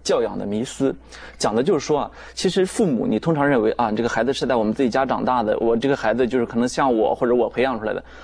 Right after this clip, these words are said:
后来作者就认为说，呃，很大程度上是，孩子是社会培养出来的。如果这个孩子有社会问题，最后也要社会来承载。所以我，我前一阵儿我在我们邻居，邻居家，我听到楼上打孩子那个哭的，我就听不下去了。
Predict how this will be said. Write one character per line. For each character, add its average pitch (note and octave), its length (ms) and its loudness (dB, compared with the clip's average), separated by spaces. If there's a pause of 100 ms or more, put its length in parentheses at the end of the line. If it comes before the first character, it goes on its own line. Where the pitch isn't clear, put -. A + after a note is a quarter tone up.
后 - 140 0
来 D3 240 2 (340)
作 F#3+ 160 0
者 A#2 120 2
就 A#2 100 2
认 B2 180 2
为 A2 100 2
说， B2+ 280 0 (380)
呃， A2 400 2 (220)
很 A#2+ 200 0
大 D3 140 2
程 A#2+ 160 -2
度 A2 80 -2
上 G#2 160 -8
是， - 140 -10
孩 A#2 160 0
子 C3 100 -2
是 A#2+ 100 -4
社 C3+ 160 0
会 A#2+ 120 -2
培 G#2 120 -6
养 G#2+ 140 -6
出 - 120 -16
来 - 80 -12
的。 - 120 -20 (260)
如 D3 220 2
果 D#3 220 2
这 C#3 140 -2
个 C3 60 2
孩 B2 160 0
子 C3 60 0
有 A#2+ 80 2
社 C3+ 160 -2
会 A#2+ 120 0
问 A2 120 0
题， A2 120 -6
最 B2 100 0
后 C3 140 2
也 A2 80 2
要 A#2 120 0
社 B2 160 -2
会 A2+ 100 -4
来 A2 120 -2
承 G#2+ 240 -6
载。 A#2 180 -4 (320)
所 F#3 140 2
以 F3+ 100 0 (300)
我， D3+ 180 2
我 D3+ 160 2
前 F#3 240 0
一 A3+ 40 2
阵 A3 120 0
儿 E3 200 2
我 A#2+ 100 4
在 D3+ 300 2
我 B2+ 140 2
们 C3 140 4
邻 C#3+ 200 2
居， F#3 460 0
邻 D3+ 200 2
居 F#3 100 4
家， F3+ 120 2
我 C#3 100 2
听 F#3+ 140 -2
到 E3 100 2
楼 C#3 100 4
上 D#3 140 -2
打 A#2+ 120 -2
孩 - 280 -2
子 D#3+ 80 0
那 C#3+ 140 2
个 A2 180 -4
哭 - 260 0
的， D#3+ 120 2
我 A2 180 0
就 B2+ 140 0
听 F#3 220 -4
不 E3+ 60 0
下 F#3 140 0
去 F#3+ 260 0
了。 B2 160 -6